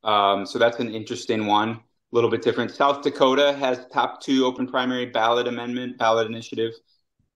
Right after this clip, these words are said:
Um, and then Wisconsin has led bipartisan legislation pending for Final Five voting for Congress only.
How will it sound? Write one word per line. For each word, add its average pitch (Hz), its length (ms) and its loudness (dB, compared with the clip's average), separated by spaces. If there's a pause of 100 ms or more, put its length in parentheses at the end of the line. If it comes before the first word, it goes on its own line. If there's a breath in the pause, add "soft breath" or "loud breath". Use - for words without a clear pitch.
(280)
Um, 110 460 6
and 123 140 6
then 123 180 6
Wisconsin 139 960 2
has 123 180 -2
led 123 320 0
bipartisan 127 600 -2
legislation 123 840 -2
pending 123 480 -2
for 113 140 -10
Final 120 320 -2
Five 117 320 0
voting 117 280 -4
for 113 100 -10
Congress 123 600 -2
only. 117 580 -6